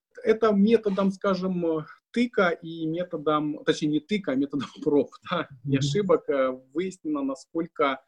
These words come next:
Speaker 1: людям, то есть как много они хотят получать от тебя информации. Изначально, когда человек только с тобой знакомится и подписывается на твой, да, там, лид-магнит, получает его,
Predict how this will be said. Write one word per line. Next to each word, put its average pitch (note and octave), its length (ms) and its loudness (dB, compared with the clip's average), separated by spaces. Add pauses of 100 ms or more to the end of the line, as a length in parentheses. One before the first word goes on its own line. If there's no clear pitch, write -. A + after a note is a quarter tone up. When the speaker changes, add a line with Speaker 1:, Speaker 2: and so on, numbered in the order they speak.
(180)
Speaker 1:
людям, D3+ 540 0 (160)
то D#3+ 60 0
есть C#3+ 100 -6
как G#3+ 240 2
много G3+ 320 0
они E3+ 200 -4
хотят D#3+ 400 -4
получать C#3+ 460 -2
от - 60 -20
тебя B2+ 240 -4
информации. A#2+ 640 -8 (340)
Изначально, G3 640 0
когда E3+ 300 0
человек E3 460 -4
только D3 320 -2
с - 100 -12
тобой C3+ 260 0
знакомится C#3+ 800 2 (480)
и D#3+ 120 -4
подписывается C#3+ 680 -4
на B2 100 -4
твой, B2+ 240 -6
да, C3 140 -2
там, B2 180 -16
лид-магнит, B2+ 640 -6
получает B2 520 -8
его, A2 320 -4